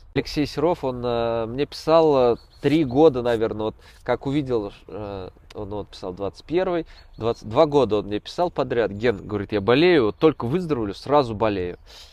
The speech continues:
Что мне делать?" Я говорю: "Приходи ко мне". Э, он не приходил два года. На третий год он пришел и сто дней со мной вместе прозакалялся.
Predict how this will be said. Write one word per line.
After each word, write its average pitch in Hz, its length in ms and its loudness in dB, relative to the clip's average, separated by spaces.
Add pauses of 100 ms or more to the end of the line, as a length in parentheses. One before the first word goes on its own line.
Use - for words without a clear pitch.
(420)
Что - 280 0
мне 143 140 -2
делать?" 107 320 -2
Я 107 60 -4
говорю: 95 160 -6
"Приходи 123 400 -8
ко 127 160 -8
мне". 98 220 -14 (1160)
Э, 98 600 -6
он 123 360 -6
не 139 100 -4
приходил 127 540 -2
два 110 160 -2
года. 110 260 0
На 117 100 0
третий 143 380 0
год 107 260 -2
он 101 120 -6
пришел 135 420 -4
и 110 40 -4
сто - 200 -6
дней 120 240 -6
со 113 160 -6
мной 110 240 -6
вместе 98 280 -12
прозакалялся. - 720 -12